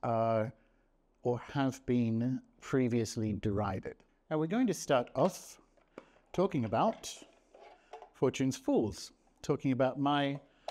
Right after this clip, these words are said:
Lenormand deck, which will not be linked up below because it is out of print. Uh, the, the print run, uh, has been completed. Actually, you know what? I will link it up below because if you're interested,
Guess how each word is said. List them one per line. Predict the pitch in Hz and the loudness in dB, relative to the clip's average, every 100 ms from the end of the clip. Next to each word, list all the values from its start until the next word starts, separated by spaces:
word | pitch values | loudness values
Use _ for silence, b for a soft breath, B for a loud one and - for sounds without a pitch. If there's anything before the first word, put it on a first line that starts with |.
| - - | -10 -2
Lenormand | 127 131 139 143 131 117 - | 0 2 2 2 0 -2 -2
deck, | 120 - | -2 2
which | 139 131 - - _ _ _ _ | 0 0 -4 -8 _ _ _ _
will | 151 127 147 | -6 0 2
not | 143 139 | 2 2
be | 139 | 2
linked | 131 131 | 2 2
up | 131 - | -2 0
below | 123 120 120 117 113 - b b b - | 0 2 2 2 0 -8 b b b -6
because | 104 - - 120 117 110 92 - - | -6 -4 0 2 4 2 0 -8 -4
it | 117 117 - - | -2 -2 -6 -4
is | 113 107 - | -2 -2 -2
out | 117 | -4
of | 107 | -4
print. | - 117 - - - | -2 -2 -2 -12 -8
Uh, | 107 104 | -4 0
the, | 110 110 | 2 2
the | 104 | 0
print | - 139 135 | -2 -2 2
run, | 123 117 123 | 2 2 0
uh, | 127 120 | 0 0
has | 113 123 | 0 0
been | - 113 | 0 -4
completed. | - 113 156 151 147 - b b b | -2 -2 0 2 0 0 b b b
Actually, | 214 - 240 | -4 0 2
you | |
know | 254 254 | 4 2
what? | 226 | 2
I | 202 | 2
will | 202 | 2
link | 190 139 | 2 0
it | 131 | -2
up | 107 | -2
below | 117 101 | -2 -4
because | 92 - 117 | -4 -2 0
if | 120 135 | 0 2
you're | 127 | 4
interested, | 135 127 127 - 104 | 2 0 -4 -4 -6